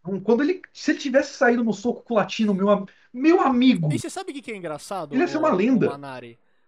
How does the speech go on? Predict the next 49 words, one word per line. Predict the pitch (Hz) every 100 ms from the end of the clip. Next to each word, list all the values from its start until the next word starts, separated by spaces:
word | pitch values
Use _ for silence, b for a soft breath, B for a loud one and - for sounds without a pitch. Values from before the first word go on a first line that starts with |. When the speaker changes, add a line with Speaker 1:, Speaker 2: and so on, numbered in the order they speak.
| _
Speaker 2:
Esse, | 156 160 - 180
o, | 175
o | 180
Cauê | - 185
Moura | 185 190
é |
de | 180
Jundiaí, | 196 208 285 202
né? | 165 139 156 156
E | 139
ele | 160
morava | 160 160 151 156
do | 160
lado | 160 175
de |
onde | 190
Speaker 1:
Ah, | 285
Speaker 2:
eu | 175
Speaker 1:
é? | 226
Speaker 2:
trabalhava. | 427 339 -
Ele | 160
é | 160
daqui. | 202 - 156 _ _ _ _
E | 143
ele | 147
traba-, | - 165 175
Speaker 1:
Caralho, | 381
Speaker 2:
ele | 165
morava | 392 247 - 285
Speaker 1:
que | 330
Speaker 2:
do |
Speaker 1:
merda. | 302 220
Speaker 2:
lado | 185 190 151 120 -
de | 135
onde | 135 127
eu |
trabalhava. | 127 131 127 123 113 113 - _ _ _
Então, | 160 147 254 220
o | 170
que | -
eu | 294
já | 262
trombei | - 202 180
desse | 170 185
Speaker 1:
Que |
Speaker 2:
cara | 175 160
no | 160
Speaker 1:
saudade. | 165
Speaker 2:
mercado, | 151 - - 139 156 165 151 127 120 110